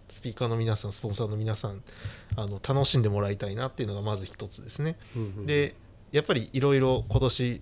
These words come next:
Speaker 1: チャレンジングな部分かなりいっぱいあるので、
Speaker 2: うん。
Speaker 1: あの、なんだろう、皆さんも一緒にこう、パイコンジェーピー二千二十はこう、一緒に育てていくじゃないですけど。
Speaker 2: うん。で、まあ、初めてのことですしね。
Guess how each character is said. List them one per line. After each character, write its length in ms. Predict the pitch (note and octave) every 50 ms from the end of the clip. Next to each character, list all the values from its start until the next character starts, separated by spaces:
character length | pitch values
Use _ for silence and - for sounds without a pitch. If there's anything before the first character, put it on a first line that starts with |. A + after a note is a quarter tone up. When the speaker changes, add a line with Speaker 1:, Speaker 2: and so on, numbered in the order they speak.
| - -
Speaker 1:
チ 80 | -
ャ 60 | D3 D3
レ 100 | D#3 D3+
ン 80 | C#3
ジ 140 | A#2 G#2+ A2
ン 40 | G#2
グ 80 | G#2+
な 80 | G#2 G2
部 160 | G2+ A2 G#2+
分 140 | G2+ G2 F#2
か 180 | F#2+ - C3+ A#2
な 100 | G2+ F#2
り 100 | F#2 F#2+
い 20 |
っ 20 | - -
ぱ 140 | - B2 G#2+
い 140 | G2+ G2+ - -
あ 120 | - B2 A#2+
る 120 | A2 G2+
の 140 | G2+ G2+ G2+
で、 260 | A2+ A2+ G#2+ G#2+ G#2 - -
Speaker 2:
う 40 | A#2
ん。 180 | G2+ F2+ F#2 - -
Speaker 1:
あ 180 | A#2 A2+ A2
の、 600 | G#2 G2+ G2 G2 G2 F#2+ F#2+ F#2+ F#2+ F#2+ F#2 F#2 G#2 A2 - - - - - - - - - -
な 80 | -
ん 40 | G2+
だ 120 | F#2+ G2 F#2+
ろ 100 | - - - - - - - - - - - - - - - - - - - - -
う、 40 | A#2
皆 160 | B2 D3+ C#3+
さ 100 | - C#3+
ん 80 | G2
も 80 | F2+ F#2+
一 100 | F#2+ F#2
緒 180 | - - C#3 C3
に 280 | B2+ B2+ C3+ C#3 D#3+ -
こ 380 | - - A#2 A2+ A2 A2 A#2 -
う、 120 | - - - - - - - - - - - - - - - -
パ 160 | - - B2+ B2+
イ 60 | B2
コ 160 | - C3+ C3
ン 140 | B2+ B2+ A#2+
ジ 100 | A#2 B2
ェ 80 | B2 B2
ー 40 | -
ピ 200 | - - B2+ G#2+
ー 40 | G#2
二 140 | G#2 G#2+ G#2
千 200 | - - B2 A2
二 120 | A#2 A#2+
十 160 | A2 G2+ G2 F#2+
は 140 | F#2+ -
こ 200 | - - - G2+
う、 20 | G2+
一 240 | - - - - -
緒 240 | - - - D#3
に 80 | D#3 D#3+
育 300 | C#3+ - D3+ C3+ D#3 -
て 120 | - C#3+
て 100 | - -
い 80 | G2 G2
く 120 | - - - -
じ 120 | - A2+
ゃ 40 | A2
な 100 | D3 C#3+
い 60 | C#3
で 60 | C3
す 100 | B2 A#2+
け 80 | A#2 A2+
ど。 140 | A2 G#2+ G#2
Speaker 2:
う 20 | A2
ん。 40 | A2+
で、 280 | C3+ D#3 F3 F3+ E3 C3
ま 80 | C#3+ C3+
あ、 60 | G#2+
初 200 | G#2 G#2 A2+ F3
め 120 | B3 C4+ B3
て 100 | G#3+ E3
の 80 | C#3+
こ 100 | - C3+
と 100 | B2+ D#3
で 120 | E3+ D#3 C3
す 140 | - -
し 100 | - G2+
ね。 300 | G#2 A#2+ C#3+ D#3 D#3+ -